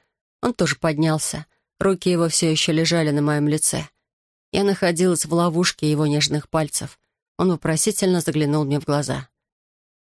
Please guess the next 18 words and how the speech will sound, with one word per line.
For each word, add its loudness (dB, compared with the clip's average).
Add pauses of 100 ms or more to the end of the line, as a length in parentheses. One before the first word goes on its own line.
(400)
"Да", -2 (440)
яростно 0
прошептал -2
он. -4 (640)
"Это -2
реально. 0 (640)
Ты 2
реально". 0 (600)
Его 2
карие 0
глаза 2
изучали 0
то 0
мой 2
правый 0
зрачок, -2
то -2
левый. -2